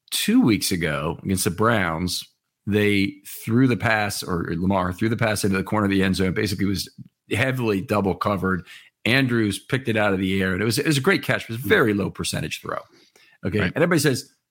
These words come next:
Speaker 1: "Great, great risk, Lamar." You, you, and, and, and it, they all, they're only going by the result because that is a terrible throw.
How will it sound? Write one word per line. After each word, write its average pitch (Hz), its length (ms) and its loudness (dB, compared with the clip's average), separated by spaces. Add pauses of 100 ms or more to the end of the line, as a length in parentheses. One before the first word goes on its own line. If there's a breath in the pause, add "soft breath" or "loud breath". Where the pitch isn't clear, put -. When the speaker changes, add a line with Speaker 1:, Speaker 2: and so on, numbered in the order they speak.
(120)
Speaker 1:
"Great, 135 380 0
great 127 300 2
risk, 117 300 -2
Lamar." 98 500 0
You, 104 200 0
you, 98 220 0
and, 101 220 0
and, 127 240 0
and 131 100 4 (100)
it, 131 140 -4
they 139 60 4
all, 151 160 6
they're 143 200 4
only 156 160 4
going 107 220 2
by 90 100 -4
the 85 80 -6
result 85 440 -8
because 98 260 -2
that 139 140 2
is 101 60 -2
a 98 60 -2
terrible 90 340 -4
throw. - 200 -10